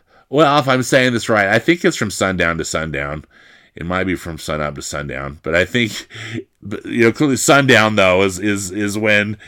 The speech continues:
is when the dad goes away. So they start the spell, as you've probably seen in the trailer. Uh, actually, it's Barley who's trying to s-, say the spell, and it doesn't work.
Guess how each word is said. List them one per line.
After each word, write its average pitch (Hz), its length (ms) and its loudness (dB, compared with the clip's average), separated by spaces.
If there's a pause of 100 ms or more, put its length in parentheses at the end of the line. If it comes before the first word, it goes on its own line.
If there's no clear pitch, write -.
(160)
is 101 120 -4
when 104 180 4
the 98 60 0
dad 90 440 4 (360)
goes 92 280 0
away. 82 400 -4 (520)
So 113 480 2
they 113 260 0
start 139 680 -2
the 127 80 -8
spell, 92 540 0
as 85 120 -4
you've 87 140 -8
probably 90 280 -4
seen 82 240 -8
in 80 120 -10
the 78 80 -8
trailer. 71 580 -8 (640)
Uh, 71 420 -8 (560)
actually, 104 360 -2
it's 82 120 -6
Barley 82 840 2
who's 85 200 -8
trying 78 400 -2
to 76 60 -4
s-, - 180 -8 (100)
say - 400 -2
the 73 140 -6
spell, 73 500 -4 (880)
and 101 100 -8
it 92 100 -4
doesn't 85 340 -4
work. 71 400 -10